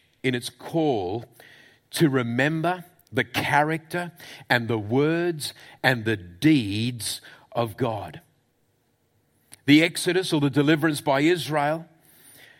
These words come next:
from Egypt, is actually central to this remembering. As you read through the Old Testament, you discover that many of the Old Testament patriarchs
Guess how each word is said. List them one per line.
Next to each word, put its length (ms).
from 260
Egypt, 600
is 160
actually 380
central 800
to 440
this 420
remembering. 640
As 120
you 100
read 280
through 140
the 100
Old 160
Testament, 400
you 60
discover 400
that 100
many 420
of 100
the 120
Old 220
Testament 480
patriarchs 640